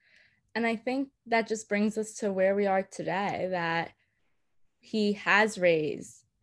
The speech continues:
two amazing women, and that we are able to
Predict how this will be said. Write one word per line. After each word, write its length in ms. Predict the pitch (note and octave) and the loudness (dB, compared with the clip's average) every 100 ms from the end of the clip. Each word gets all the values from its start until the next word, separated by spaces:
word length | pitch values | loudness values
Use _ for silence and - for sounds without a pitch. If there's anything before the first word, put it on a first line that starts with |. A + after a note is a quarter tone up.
| _ | _
two 680 | - - G3 F3 E3+ E3+ E3+ - - | -20 -4 0 2 2 2 -2 -4 -6
amazing 800 | F3+ E3+ E3 E3+ E3 E3+ F#3 - _ | -4 -4 -4 -4 -4 -4 -8 -12 _
women, 580 | - D#3 D#3 C3 D#3 G3 A3 | -10 -6 -4 -4 -2 -2 -4
and 680 | - F3 E3+ D#3+ D#3+ E3 E3 - _ | -4 -4 -2 -2 -2 -4 -8 -14 _
that 260 | F#3 E3+ - | -2 -2 -2
we 360 | G3 G3+ G3 - | -4 -2 -2 0
are 60 | G3 | 0
able 400 | - F#3 F3+ F#3 | 2 2 2 0
to 460 | F3+ G3 F3 E3+ | 0 0 0 0